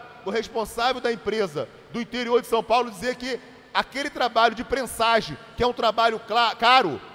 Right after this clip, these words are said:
caríssimo, é uma doação ao prefeito Vaguinho. É, chega a ser hilário esse tipo de doação. E que o M P apure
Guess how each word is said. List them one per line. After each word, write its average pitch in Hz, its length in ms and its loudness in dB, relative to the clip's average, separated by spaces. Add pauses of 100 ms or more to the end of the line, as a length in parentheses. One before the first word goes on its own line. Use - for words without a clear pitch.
caríssimo, 220 680 -2 (400)
é 214 140 2
uma 240 200 2
doação 233 800 2 (220)
ao 214 120 2
prefeito 214 680 0 (200)
Vaguinho. 143 500 -2 (220)
É, 370 420 -2
chega 302 260 -4
a - 20 0
ser 247 200 -8
hilário 180 460 2 (160)
esse 180 180 -6
tipo 175 140 -12
de 175 60 0
doação. 165 420 2 (240)
E 247 80 -4
que 262 140 -4
o 277 80 0
M 320 240 2
P 285 380 2 (440)
apure 294 720 2